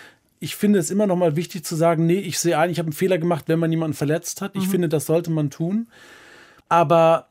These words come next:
Speaker 1: ich sehe auch, dass es, nehme ich als ein Phänomen wahr bei Diskussionen in sozialen Medien, es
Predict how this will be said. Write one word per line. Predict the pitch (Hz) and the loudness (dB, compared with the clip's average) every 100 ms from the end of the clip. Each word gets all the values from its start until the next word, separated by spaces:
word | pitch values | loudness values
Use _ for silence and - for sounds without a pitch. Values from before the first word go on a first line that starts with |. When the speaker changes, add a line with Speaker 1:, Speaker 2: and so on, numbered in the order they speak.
| _ | _
Speaker 1:
ich | 196 - - _ | -10 -10 -18 _
sehe | 160 156 175 170 131 | -6 0 4 4 4
auch, | 170 220 - - | 2 2 -4 -4
dass | 156 147 | -2 -2
es, | 196 160 - - _ _ _ 170 | -4 -4 -6 -8 _ _ _ -8
nehme | 160 165 170 | -2 0 0
ich | 151 147 - | -2 -4 -4
als | 147 147 - - _ | -6 -6 -8 -16 _
ein | 160 147 151 147 123 - - - - - | -8 -4 -2 -2 -6 -14 -20 -20 -20 -20
Phänomen | - 165 156 143 147 175 170 147 | -4 0 4 4 4 2 2 4
wahr | 156 151 | 4 4
bei | 139 139 | 2 -2
Diskussionen | 143 - 139 - 160 160 | -2 -6 -10 -4 -2 0
in | 147 | 0
sozialen | 139 143 - 143 135 131 | -2 -2 0 0 2 0
Medien, | 131 143 170 170 | 0 -2 -2 -2
es | 156 - - | -4 -6 -6